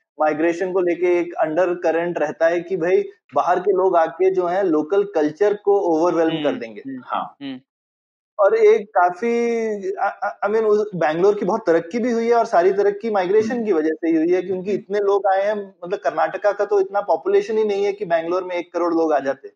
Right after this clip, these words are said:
Speaker 3: बराबर।
Speaker 1: तो overall बैंगलोर ने बहुत तरक्की करी, क्योंकि बैंगलोर बहुत ही,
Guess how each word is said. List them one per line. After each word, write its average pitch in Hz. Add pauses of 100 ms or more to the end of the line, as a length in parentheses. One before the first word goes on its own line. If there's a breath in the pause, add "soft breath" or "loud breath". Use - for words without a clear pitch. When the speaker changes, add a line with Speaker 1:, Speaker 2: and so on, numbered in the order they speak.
(180)
Speaker 3:
बराबर। 104
Speaker 1:
तो 214 (260)
overall 233 (140)
बैंगलोर 175
ने 220
बहुत 202
तरक्की 202
करी, 226
क्योंकि 226
बैंगलोर 175
बहुत 190
ही, 214